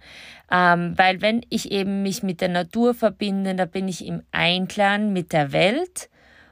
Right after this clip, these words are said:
Und eben auch, wenn ich mit Menschen meine Vision teile, dann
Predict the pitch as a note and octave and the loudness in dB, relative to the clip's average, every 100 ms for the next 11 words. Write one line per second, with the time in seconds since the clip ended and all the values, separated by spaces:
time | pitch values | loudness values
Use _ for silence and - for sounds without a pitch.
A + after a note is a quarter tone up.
0 | _ - G3+ G#3 F#3+ G3 - F#3 A#3 A3 | _ -4 -2 0 0 0 4 4 4 2
1 | G3+ G3 F#3+ G#3 F3+ F3 F3 F#3+ A#3 - | 0 0 -4 -6 -6 -2 0 0 0 -2
2 | G3+ F3 E3+ E3+ E3 - - A3+ B3 B3+ | 0 0 0 -2 -4 -6 -2 2 2 0
3 | A#3 D#3+ D#3 - F#3 F#3+ F3 E3+ E3+ E3 | -4 -2 -2 0 -2 -2 0 0 0 -4